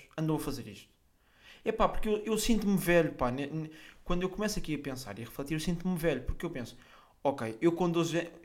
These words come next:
ok, isto pode ser um, a evolução, não é? As crianças hoje em dia, tá tudo mais evoluído, muito mais,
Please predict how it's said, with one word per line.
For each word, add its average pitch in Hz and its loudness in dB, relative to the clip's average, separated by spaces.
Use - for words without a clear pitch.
ok, 117 -6
isto - -12
pode 143 -6
ser 160 -6
um, 143 -6
a 151 -10
evolução, 156 0
não 151 -2
é? 151 -2
As 147 -6
crianças 151 -4
hoje 143 -6
em 135 -10
dia, 151 -6
tá 147 -6
tudo 139 -8
mais 143 -6
evoluído, 143 -4
muito 143 -6
mais, 135 -4